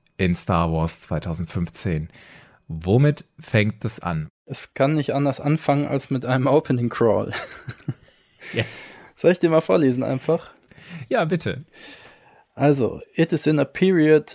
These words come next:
Speaker 2: of renewed hope for the rebellion. The evil Galactic Empire greatest weapon, the Death Star, has been destroyed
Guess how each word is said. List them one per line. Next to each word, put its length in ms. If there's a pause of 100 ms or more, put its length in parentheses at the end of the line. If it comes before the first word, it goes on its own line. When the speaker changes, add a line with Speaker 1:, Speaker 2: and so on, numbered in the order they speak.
(100)
Speaker 2:
of 320 (220)
renewed 560
hope 320
for 260
the 120
rebellion. 720 (360)
The 100
evil 420
Galactic 500
Empire 480
greatest 540
weapon, 400
the 80
Death 260
Star, 460
has 240
been 200
destroyed 540